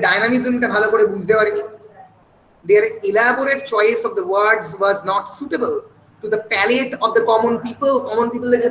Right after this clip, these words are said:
প্যালেট, জিভ, তালুতে, তাদের যে very, uh, difficult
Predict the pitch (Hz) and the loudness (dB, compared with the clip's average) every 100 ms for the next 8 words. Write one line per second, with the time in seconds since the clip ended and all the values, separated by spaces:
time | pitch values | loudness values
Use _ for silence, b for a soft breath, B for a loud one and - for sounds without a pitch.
0 | 240 185 214 247 208 - - - - - | -2 0 4 6 4 0 -14 -20 -12 0
1 | 277 262 - _ _ _ _ _ _ _ | 0 0 -8 _ _ _ _ _ _ _
2 | _ _ _ - 180 262 269 214 - - | _ _ _ 0 4 4 2 -2 -2 -18
3 | - - _ _ - 196 208 240 233 240 | -20 -20 _ _ -2 0 4 4 2 -2
4 | - - - 208 269 285 254 - 147 151 | -12 -18 -4 -2 0 0 0 -2 -2 0
5 | - - - 160 - 302 277 | -2 -8 -8 -4 -2 0 -2